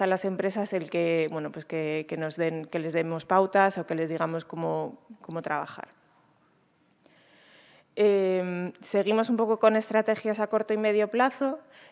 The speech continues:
Em, algo que también ha salido de, de diferentes conversaciones que hemos tenido gracias a este proyecto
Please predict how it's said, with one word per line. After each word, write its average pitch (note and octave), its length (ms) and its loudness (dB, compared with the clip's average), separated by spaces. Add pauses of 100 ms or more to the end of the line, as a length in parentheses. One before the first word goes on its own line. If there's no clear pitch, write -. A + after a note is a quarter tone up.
Em, F#3+ 480 4
algo G#3 240 6
que A3+ 100 0
también A3+ 800 2
ha G#3 140 4
salido A3 480 2
de, G#3+ 420 2
de G#3 180 -2
diferentes G#3+ 440 -4
conversaciones G#3 760 2
que A3 80 -2
hemos G#3 200 -2
tenido G#3 600 8
gracias G#3 340 2
a G#3+ 60 2
este G#3 180 2
proyecto A3+ 640 4